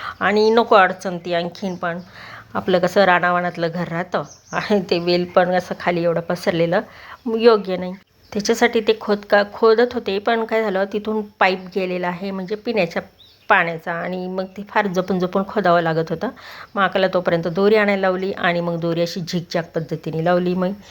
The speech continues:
बांधून दिली, म्हणजे असा वेल असा झिकझॅक पद्धतीने चढेल. तर बघा, मस्तपैकी असं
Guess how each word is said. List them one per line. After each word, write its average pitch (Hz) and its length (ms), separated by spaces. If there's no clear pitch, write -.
बांधून 208 320
दिली, 170 220
म्हणजे 180 460
असा 170 200
वेल 160 220
असा 185 120
झिकझॅक 214 500
पद्धतीने 170 440
चढेल. 196 420
तर 277 80
बघा, 285 380
मस्तपैकी 277 760
असं 254 340